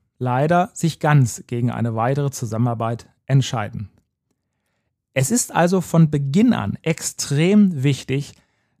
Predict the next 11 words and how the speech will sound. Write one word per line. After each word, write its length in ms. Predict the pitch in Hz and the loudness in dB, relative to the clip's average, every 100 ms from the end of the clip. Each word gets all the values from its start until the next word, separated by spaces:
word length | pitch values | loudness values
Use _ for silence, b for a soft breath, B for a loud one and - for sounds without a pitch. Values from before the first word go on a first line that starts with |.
| _ | _
das 240 | 135 120 131 | -4 -2 2
Handeln 340 | 156 160 147 | 4 6 4
so 200 | 131 165 | 4 2
auszurichten, 840 | 151 151 - 139 143 - 151 147 - _ | 0 -2 -2 -2 -2 -2 0 0 -2 _
dass 160 | 139 139 | -4 -2
es 140 | 135 | -4
erst 260 | 156 139 127 | -4 -4 -2
gar 280 | 143 170 208 | 0 4 4
nicht 300 | 208 - - | 2 -2 -4
zu 120 | 147 | -2
Informationsdefiziten 1300 | 135 135 123 - 156 175 160 139 139 - 139 131 143 | 0 0 -2 0 2 2 0 -6 -6 -4 -4 -2 -4